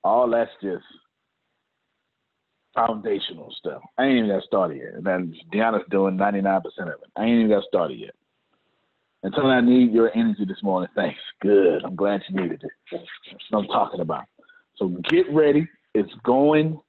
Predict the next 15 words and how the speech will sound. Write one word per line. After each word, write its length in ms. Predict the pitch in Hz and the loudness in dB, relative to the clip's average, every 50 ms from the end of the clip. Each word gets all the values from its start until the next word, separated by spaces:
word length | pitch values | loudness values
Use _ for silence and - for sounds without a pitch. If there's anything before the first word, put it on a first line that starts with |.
| _ _ 95 - | _ _ -14 -8
down. 640 | 127 127 135 151 156 143 113 90 87 82 85 98 113 - _ _ _ _ _ _ _ _ _ - | -6 -2 0 2 2 2 2 0 -2 -4 -6 -10 -12 -14 _ _ _ _ _ _ _ _ _ -8
I'll 160 | 95 95 - | -6 -6 -6
start 280 | - - 139 131 135 - - | -2 0 0 0 0 0 0
sending 220 | - 143 139 135 131 | 0 2 2 4 4
you 120 | 127 127 120 | 4 2 2
links 220 | 123 127 127 - - | 0 0 -2 -2 -2
right 200 | 117 104 104 101 | -2 -2 0 -2
now. 300 | 104 110 107 107 107 - _ _ _ _ _ _ _ _ _ _ _ - | -2 -4 -4 -4 -6 -8 _ _ _ _ _ _ _ _ _ _ _ 2
Do 100 | 139 143 | 4 4
you 200 | 156 156 160 156 | 6 6 6 4
have 240 | 165 160 160 160 - | 4 2 2 0 -2
to 80 | 170 | -4
listen 500 | 160 160 165 180 185 - - 196 196 190 - | -2 0 0 0 0 0 -2 -8 -8 -8 -6
to 60 | - | -6
them? 260 | 202 208 208 220 233 | -4 -4 -4 -4 -6